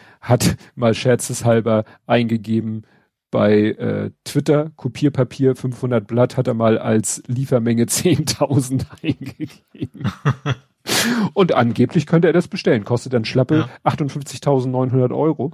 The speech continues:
Speaker 1: Nur wie gesagt, äh, mit Einzelblatt, äh, wirst du bei denen
Speaker 2: <laughs>
Speaker 1: nichts.
Speaker 2: Wahrscheinlich nicht.
Speaker 1: Aber nein, also es ist, es ist wieder so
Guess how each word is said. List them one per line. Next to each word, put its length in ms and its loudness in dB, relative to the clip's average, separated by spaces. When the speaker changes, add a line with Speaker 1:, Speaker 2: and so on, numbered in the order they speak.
Speaker 1:
Nur 180 0
wie 80 2
gesagt, 480 2
äh, 360 -2
mit 200 -4
Einzelblatt, 840 0
äh, 160 -6
wirst 440 -2
du 260 -6
bei 140 0
denen 380 -2
Speaker 2:
<laughs> 100 -8
Speaker 1:
nichts. 600 -6
Speaker 2:
Wahrscheinlich 280 -20
nicht. 180 -10
Speaker 1:
Aber 320 2
nein, 220 -2
also 220 4
es 120 0
ist, 180 -4
es 200 -4
ist 160 -10
wieder 200 0
so 360 -6